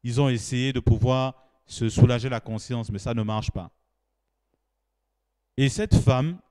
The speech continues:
va entendre parler de Jésus. Et elle va se dire, « Si je puis seulement toucher, toucher sa robe, je serai guéri. »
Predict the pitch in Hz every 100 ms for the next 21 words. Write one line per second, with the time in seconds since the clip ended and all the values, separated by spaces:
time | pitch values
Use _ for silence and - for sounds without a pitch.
0 | _ _ _ 101 127 143 117 101 - 117
1 | 120 123 120 _ _ _ _ _ - 104
2 | 101 101 110 117 - _ 104 95 95 98
3 | 95 95 95 90 _ _ _ _ - 127
4 | 156 160 147 147 - 113 104 110 92 82
5 | _ _ _ _ _ _ _ _ _ _
6 | _ - 185 151 170 - - 170 180 -
7 | - 110 107 113 120 120 - 107 - -
8 | 107 87 _ _ _ _ _ 139 143 -
9 | - 156 107 - _ _ _ _ _ -
10 | - 131 117 101 - _ _ - 104 101
11 | 98 87 85